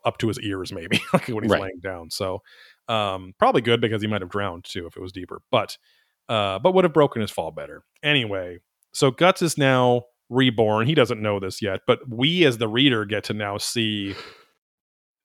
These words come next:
Speaker 1: what we see a lot of, which is Guts alone with his thoughts as he's
Speaker 2: Right.
Speaker 1: doing things, right? So, as he's doing things
Speaker 2: Not a
Speaker 1: to himself.
Speaker 2: desert, but wandering a desolate land.
Speaker 1: Exactly. Um, and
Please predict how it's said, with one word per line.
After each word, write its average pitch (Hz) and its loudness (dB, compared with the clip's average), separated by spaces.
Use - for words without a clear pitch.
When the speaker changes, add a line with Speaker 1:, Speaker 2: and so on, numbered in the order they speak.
Speaker 1:
what 131 2
we 120 -2
see 127 0
a 113 -2
lot 135 4
of, 110 -4
which 113 -2
is 104 -4
Guts - 0
alone 117 2
with 98 -8
his 95 -6
thoughts 92 -8
as 101 -8
he's 98 -6
Speaker 2:
Right. 82 2
Speaker 1:
doing 101 -6
things, 78 -16
right? 92 -12
So, 95 -4
as 101 -8
he's 98 -10
doing 104 -6
things - -10
Speaker 2:
Not 120 4
a 160 4
Speaker 1:
to 101 -6
himself. 95 4
Speaker 2:
desert, 76 2
but 95 2
wandering 85 -2
a 80 -8
desolate 87 2
land. 76 -4
Speaker 1:
Exactly. 95 -8
Um, 101 -6
and 120 2